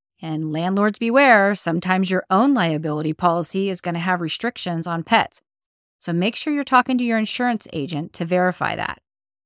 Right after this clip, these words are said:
There have definitely been cases where the landlord has allowed a pet to live on their property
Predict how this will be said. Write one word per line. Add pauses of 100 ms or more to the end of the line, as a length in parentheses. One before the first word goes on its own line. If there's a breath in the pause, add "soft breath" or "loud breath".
(200)
There
have
definitely
been
cases
where
the
landlord
has
allowed
a
pet
to
live
on
their
property